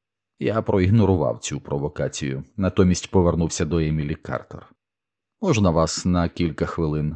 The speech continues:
на приватну бесіду?» Вона промокнула щоку хусточкою. «Ми вже збиралися вечеряти, капітане. Не приєднаєтесь до нас?»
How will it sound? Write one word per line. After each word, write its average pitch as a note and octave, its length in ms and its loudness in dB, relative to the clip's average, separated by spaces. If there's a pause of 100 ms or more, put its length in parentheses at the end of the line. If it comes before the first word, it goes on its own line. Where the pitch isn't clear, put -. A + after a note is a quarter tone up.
на A#2+ 140 0
приватну F#2+ 460 2
бесіду?» - 500 -10 (640)
Вона F2 340 2
промокнула F2 600 2
щоку - 400 -4
хусточкою. - 720 -12 (800)
«Ми E2+ 160 0
вже F2 300 2
збиралися E2+ 600 2
вечеряти, C#3+ 560 0
капітане. D2+ 720 -8 (120)
Не A#2 140 4
приєднаєтесь G#2+ 800 0
до D#2 140 -2
нас?» D2+ 320 -4